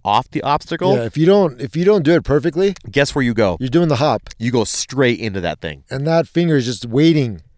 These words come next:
Speaker 2: to grab
Speaker 1: Oh,
Speaker 2: you.
Speaker 1: it's just, it, it's
Speaker 2: Just
Speaker 1: a
Speaker 2: ready
Speaker 1: ra-,
Speaker 2: to poke you in the eye
Speaker 1: it's a
Speaker 2: right there.
Speaker 1: razor blade, just ready to lop the top off of your Jeep.
Speaker 2: And you saw some bad shit
Speaker 1: Oh,
Speaker 2: go down.
Speaker 1: yeah, I saw some bad shit go
Speaker 2: Tell
Speaker 1: down
Speaker 2: me
Speaker 1: in that
Speaker 2: about
Speaker 1: thing.
Speaker 2: that.
Speaker 1: So, um,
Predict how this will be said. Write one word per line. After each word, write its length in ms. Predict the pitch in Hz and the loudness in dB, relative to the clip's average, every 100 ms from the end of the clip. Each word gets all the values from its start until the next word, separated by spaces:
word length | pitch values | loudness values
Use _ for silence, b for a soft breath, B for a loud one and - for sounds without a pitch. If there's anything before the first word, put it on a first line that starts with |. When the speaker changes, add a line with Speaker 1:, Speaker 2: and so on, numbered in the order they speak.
| _ - | _ -6
Speaker 2:
to 80 | 110 | 0
grab 120 | 107 | 2
Speaker 1:
Oh, 100 | 98 92 | 2 -2
Speaker 2:
you. 80 | 76 | -4
Speaker 1:
it's 260 | 113 113 - | -6 -6 -4
just, 360 | 123 107 - - | -4 -4 -6 -6
it, 240 | 104 95 | -4 -4
it's 140 | 101 - | -4 -6
Speaker 2:
Just 120 | 98 | 0
Speaker 1:
a 40 | |
Speaker 2:
ready 160 | 185 226 | 4 6
Speaker 1:
ra-, 100 | 208 | 4
Speaker 2:
to 60 | - | 4
poke 240 | 208 208 | 4 2
you 100 | 190 | 2
in 60 | 170 | 2
the 140 | 156 | 4
eye 220 | 139 110 87 | 2 2 -2
Speaker 1:
it's 140 | 117 | 0
a 60 | 113 | 0
Speaker 2:
right 80 | 104 | 2
there. 40 | 110 | 0
Speaker 1:
razor 260 | 117 139 | 2 0
blade, 420 | 131 147 156 156 104 | 0 0 0 -2 -6
just 160 | 107 95 | -8 -8
ready 280 | 101 110 113 | -2 0 2
to 80 | 107 | 0
lop 360 | 92 95 95 101 | -2 -2 -4 -6
the 60 | |
top 300 | 92 101 98 | -8 -6 -4
off 160 | 92 90 | -6 -6
of 60 | 90 | -10
your 80 | 85 | -8
Jeep. 160 | - 151 | -4 -2
Speaker 2:
And 80 | |
you 80 | 160 | 0
saw 200 | 151 151 | 2 2
some 200 | 139 127 | 2 0
bad 200 | 113 110 | 0 0
shit 160 | - 101 | 0 -4
Speaker 1:
Oh, 140 | 101 | -2
Speaker 2:
go 60 | 98 | -2
down. 60 | 92 | -4
Speaker 1:
yeah, 120 | 87 | -6
I 60 | - | -6
saw 160 | - | -8
some 180 | - 95 | -8 -10
bad 240 | - 85 - | -8 -8 -6
shit 200 | 98 85 | -10 -6
go 120 | 95 | -2
Speaker 2:
Tell 120 | 135 | 0
Speaker 1:
down 60 | 131 | 0
Speaker 2:
me 40 | |
Speaker 1:
in 40 | 110 | 0
that 160 | 101 | -2
Speaker 2:
about 180 | 90 90 | -4 -12
Speaker 1:
thing. 180 | - - | -16 -18
Speaker 2:
that. 100 | - | -14
Speaker 1:
So, 360 | - 135 117 90 B B B - | -6 -2 0 -2 B B B -4
um, 580 | 98 98 95 90 87 | 0 2 0 -2 -10